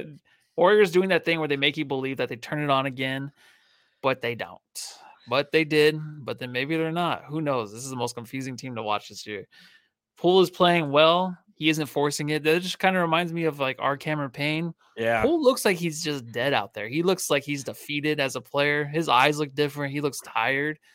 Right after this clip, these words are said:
Speaker 1: Um, he looks miserable, man. He kinda looks like Zach LaVine in a way where they just look like they're, like, done playing on that team, but
Speaker 2: Well, I think it's 'cause the fan base really doesn't like him.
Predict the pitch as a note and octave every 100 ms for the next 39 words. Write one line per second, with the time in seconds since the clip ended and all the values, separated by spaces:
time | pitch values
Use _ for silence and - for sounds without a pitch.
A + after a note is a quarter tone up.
0 | _ _ _ _ - C3 C3 B2+ B2+ D#3+
1 | E3 F3+ E3 E3+ F#3 E3 B2+ C3 C3+ C#3+
2 | C#3+ C#3+ D#3+ E3+ E3+ F3 C3+ D3 - D3
3 | C3 D#3 D3+ B2+ A#2 A#2+ A#2 A#2+ B2 C3+
4 | C3+ C#3 C3+ B2+ C3 B2 B2+ C3 C3 B2+
5 | D3 D3+ C#3+ D3+ C#3+ C3 A#2 - D3 C#3+
6 | A#2+ A#2 A#2 - _ _ _ D#3+ F3 E3
7 | G3+ G#3+ - D#3+ C#3+ C#3 D3+ C#3 A2 F2
8 | F#2 A#2 A#2+ A2 G2+ G2 F2+ F#2 - D#2+
9 | D2+